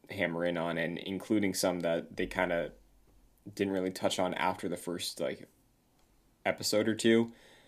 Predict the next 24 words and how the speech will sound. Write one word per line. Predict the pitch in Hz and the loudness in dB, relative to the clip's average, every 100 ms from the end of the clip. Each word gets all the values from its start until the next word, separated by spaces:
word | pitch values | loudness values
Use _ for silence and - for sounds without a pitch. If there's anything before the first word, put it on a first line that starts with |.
| _ _ 104 | _ _ -2
uh, | 95 92 | 2 2
which | 90 92 | 2 4
I | 90 | 2
appreciated. | 87 104 98 101 98 95 98 - - - _ | 4 0 2 4 4 4 0 -10 -20 -20 _
Like | 107 98 | -2 -2
you | 101 | 2
said, | - 85 95 | 2 2 0
really | 101 98 | 2 2
good | 98 | 2
forward | - 98 98 | 0 0 2
momentum. | 98 95 92 95 90 87 - _ _ _ _ _ | 2 0 0 0 -2 -4 -14 _ _ _ _ _
And | 95 92 90 90 90 - _ _ _ | -2 0 0 0 -4 -8 _ _ _
it | 107 101 | 4 6
was | 104 101 95 - - - - _ _ _ _ _ _ _ | 6 4 4 2 2 0 -8 _ _ _ _ _ _ _
specifically | - - 107 147 156 160 127 | -6 0 4 6 6 8 8
towards | 117 120 104 | 8 6 6
the | 101 | 4
end | 87 101 | 4 4
of | |
the | 95 | 4
episode, | 80 - - | 2 0 0
it | 76 | 0
was, | 92 | 2
like, | 90 85 | 2 0